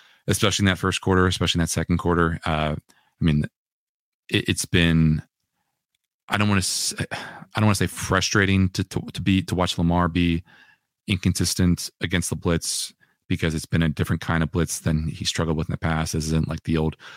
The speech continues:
cover zero experience from a cou-, couple of years ago. He, he has been very hit or miss, I, I would say, against the, the, the blitz this season. You think of, like, the Detroit game where the Lions really came after him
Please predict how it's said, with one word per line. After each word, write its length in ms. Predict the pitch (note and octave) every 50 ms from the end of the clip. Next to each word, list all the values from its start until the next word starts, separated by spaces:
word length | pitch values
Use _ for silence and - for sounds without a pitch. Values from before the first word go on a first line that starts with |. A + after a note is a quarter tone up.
| - - _ _ _ _ _
cover 240 | - G#2+ F2 F#2 F2+
zero 280 | E2+ F2+ F2 F2 E2+
experience 400 | E2+ - - - F2+ E2+ E2+ D#2+
from 140 | - E2+ D#2+
a 40 | D2+
cou-, 140 | - - -
couple 220 | - - F2 -
of 40 | E2+ D#2+
years 160 | E2 D#2+ D2+
ago. 420 | D#2+ E2 E2+ E2 E2 D#2+ D#2+ D2+ - - - _ _ _ _ _
He, 160 | - - -
he 160 | - F2 F#2
has 100 | F2 D2+
been 280 | - - E2+ D#2+ D#2 D2+
very 540 | E2+ D#2+ D#2+ D#2+ E2 D#2+ D#2+ D#2+ D#2 F2 G2+ _ _ _ _ _ _ _ _
hit 160 | _ - F2+ E2+
or 80 | E2
miss, 480 | D#2+ D#2 D#2+ E2+ G2+ - - - - - - -
I, 100 | F#2 F2 -
I 60 | F#2
would 140 | F2 F2 E2
say, 380 | - - F#2 F#2 F2+ F2+ F2+ - -
against 500 | - E2+ F2 E2+ E2+ - - - - -
the, 260 | - F2+ E2+ E2+ E2 - -
the, 100 | E2 D#2
the 120 | - E2
blitz 340 | - F#2 F2+ E2 - - -
this 160 | - F2 -
season. 420 | - F2+ F2 E2 F2+ F2 F2 E2+
You 160 | E2 E2+ - -
think 200 | - E2+ D2+ -
of, 100 | E2 D#2
like, 160 | D#2+ D#2 - _
the 200 | E2+ E2 D#2 E2+ - - - - - - _ _
Detroit 400 | - E2 - - F2 E2+ D#2+ -
game 380 | - E2+ E2 E2 E2 E2 E2+
where 180 | D#2+ D#2 D#2 D#2
the 100 | D2 D#2
Lions 400 | D2+ D#2+ D#2+ D#2 D#2 D#2 D2+ D#2
really 200 | E2 E2 E2 E2
came 240 | - E2 D#2 D2+ D2+
after 320 | D2 D2+ - - E2+ D#2
him 280 | D#2+ D#2+ D#2 D#2 D2+